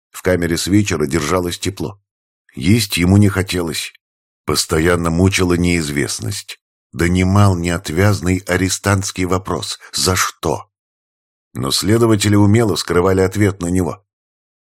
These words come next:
И лишь после третьего или четвертого допроса стало кое-что проясняться. Каждый допрос начинался с требования назвать свою настоящую фамилию. И когда он называл,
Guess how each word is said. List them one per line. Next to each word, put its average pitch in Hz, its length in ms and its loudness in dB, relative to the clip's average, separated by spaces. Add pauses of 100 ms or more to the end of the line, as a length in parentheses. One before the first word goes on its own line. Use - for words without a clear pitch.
(100)
И 78 80 0
лишь 90 240 2
после 92 320 0
третьего 104 460 0
или 95 160 4
четвертого 101 600 0
допроса 104 480 0
стало 92 360 -2
кое-что 107 540 0
проясняться. 98 920 -4 (800)
Каждый 85 400 -4
допрос 98 440 0
начинался 98 580 0
с - 100 -4
требования 101 640 0
назвать 95 500 0
свою 101 240 2
настоящую 101 720 2
фамилию. 95 580 -2 (500)
И 76 120 -6
когда 78 300 -2 (100)
он 87 200 0
называл, 69 520 -4